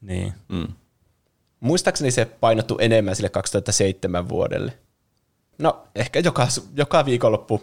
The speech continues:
Speaker 3: paitsi väliviikonloppuja myös joskus.
Speaker 1: Niin.
Speaker 2: Miksei ne käynyt Pohjoismaissa? Eikä se nyt olisi ollut, jos on neljäkymmentäkahdeksan paikkaa, niin kai sitä yksi voisi olla Pohjoismaa.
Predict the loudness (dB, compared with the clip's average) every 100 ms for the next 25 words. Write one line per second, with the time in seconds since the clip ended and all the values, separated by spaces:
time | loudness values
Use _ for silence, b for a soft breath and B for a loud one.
0 | -2 -2 -2 0 0 0 -2 -4 -4 -4
1 | -6 -4 -4 -4 -8 -8 -10 -10 -16 -18
2 | -12 -8 -6 -8 -14 _ -10 -2 0 2
3 | 2 2 0 -2 -6 -8 -10 -12 -14 -20
4 | _ _ _ _ _ -6 -6 -4 -6 -4
5 | -6 -6 -6 -6 b b b b _ -12
6 | -2 2 2 2 0 0 0 -2 -6 -4
7 | -4 -4 -8 -8 -14 -8 -6 -4 -2 -2
8 | -4 -6 -10 -8 -8 -2 -2 -2 -8 -8
9 | -12 -12